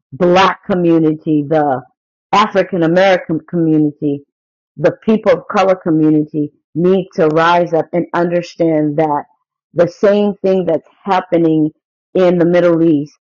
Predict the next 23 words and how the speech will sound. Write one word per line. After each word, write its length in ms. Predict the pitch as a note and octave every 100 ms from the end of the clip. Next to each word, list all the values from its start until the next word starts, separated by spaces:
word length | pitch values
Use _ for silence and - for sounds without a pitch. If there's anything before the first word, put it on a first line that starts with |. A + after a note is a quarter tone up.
| _ -
is 140 | F#3 D#3
not 400 | F3+ F3+ F3+ -
the 80 | E3+
same 360 | - E3+ E3+
thing 240 | - D#3+ D3+
our 180 | E3 E3 -
ancestors 720 | E3 E3 - D3+ - D3+ C#3+
went 260 | D3+ D#3 C3+ -
through. 240 | C3+ B2 _ _ -
It's 240 | E3 -
something 440 | F3+ D#3+ D#3 D3 C3+
totally 480 | F3+ E3+ F3 E3
different. 480 | D3 D3+ D3 - B2+ _ _ _ _ _ -
And 480 | F#3 E3+ E3 D#3 D#3 _ _ _ _ -
everybody 720 | G3 G3 A3 F3+ F3+ F3+ E3+
needs 220 | E3+ F3
to 100 | E3+
st-, 320 | D#3 - F3
get 180 | D3+ F3+
off 200 | F3+ F3+
of 80 | F3+
social 360 | - F3+ F3+ D#3+
media. 640 | D#3+ F#3 F#3 D#3 C#3 C#3+